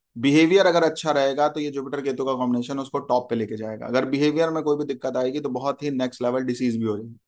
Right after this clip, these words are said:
ठीक है। तो जुपिटर और केतु की प्रेडिक्शन मैंने आपको already पहले बता भी दी है। अब आइए,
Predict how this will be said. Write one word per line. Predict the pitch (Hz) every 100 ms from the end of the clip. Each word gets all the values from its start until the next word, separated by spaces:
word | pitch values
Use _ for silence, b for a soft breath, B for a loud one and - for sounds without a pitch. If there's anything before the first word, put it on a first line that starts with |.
| _
ठीक | 135
है। | 123 - _ _ -
तो | 110 120 - _ _ 123
जुपिटर | 135 151 170
और | 175
केतु | 170 160 165
की | 151 165
प्रेडिक्शन | 156 131 - 170 - -
मैंने | 131
आपको | 135 127 139 127
already | 120 135
पहले | 131 120
बता | 120 117 113
भी | 113
दी | 113
है। | 107 _ _ _ -
अब | 131
आइए, | 135 135 160 202